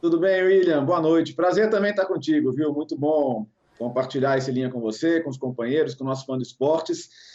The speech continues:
É, é, você, você fica pensando que, que como, como disse o Zupac, né,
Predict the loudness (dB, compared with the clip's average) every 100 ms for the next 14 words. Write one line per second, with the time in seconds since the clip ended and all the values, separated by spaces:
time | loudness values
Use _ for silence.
0 | -20 -4 2 4 4 2 0 -2 -4 -12
1 | -16 -10 -10 -6 -2 -2 -2 -2 -2 -4
2 | -6 -6 -2 -2 -4 -10 _ -14 -14 -10
3 | -10 -4 -4 -4 -6 -6 -6 -2 0 0
4 | -4